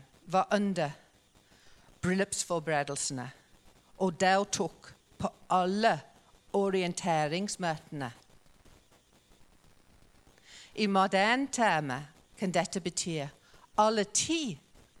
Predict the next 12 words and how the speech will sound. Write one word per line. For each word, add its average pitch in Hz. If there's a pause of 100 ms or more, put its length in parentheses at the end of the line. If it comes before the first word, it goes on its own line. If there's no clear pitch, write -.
(100)
av 175
dem, 143 (800)
alle 208
ti 302 (160)
av 139
dem 135 (1040)
kan 165
gå 160
i 151
kirken. 160 (1200)
Alle 233
sitter -